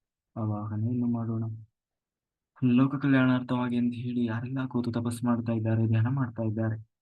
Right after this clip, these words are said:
ಯೋಗಿಗಳು, ಸಿದ್ಧ ಪುರುಷರು, ಋಷಿಮುನಿಗಳು, ಹಿಮಾಲಯದ ಯೋಗಿಗಳು, ಅವರೆಲ್ಲರ ಚೈತನ್ಯವನ್ನು ಕೂಡ ನಮ್ಮ ಈ ಧ್ಯಾನ ಯಜ್ಞದಲ್ಲಿ ಆವಾಹನೆಯನ್ನು ಮಾಡೋಣ.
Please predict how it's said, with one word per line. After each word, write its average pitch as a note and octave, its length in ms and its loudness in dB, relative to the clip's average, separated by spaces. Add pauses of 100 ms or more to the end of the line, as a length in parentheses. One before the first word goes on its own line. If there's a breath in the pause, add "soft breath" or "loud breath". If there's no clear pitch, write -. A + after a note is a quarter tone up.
(280)
ಯೋಗಿಗಳು, A#2 560 2
ಸಿದ್ಧ A2 220 -8
ಪುರುಷರು, A2 600 -4
ಋಷಿಮುನಿಗಳು, A2+ 580 -2
ಹಿಮಾಲಯದ A#2 540 -2
ಯೋಗಿಗಳು, A2 640 0
ಅವರೆಲ್ಲರ B2 540 -4
ಚೈತನ್ಯವನ್ನು A2+ 800 -4
ಕೂಡ A#2+ 220 -4 (840)
ನಮ್ಮ A2+ 220 0
ಈ A2+ 160 -4
ಧ್ಯಾನ A2 260 -4
ಯಜ್ಞದಲ್ಲಿ A2+ 680 -2 (1300)
ಆವಾಹನೆಯನ್ನು A2+ 600 -2
ಮಾಡೋಣ. G#2+ 320 -2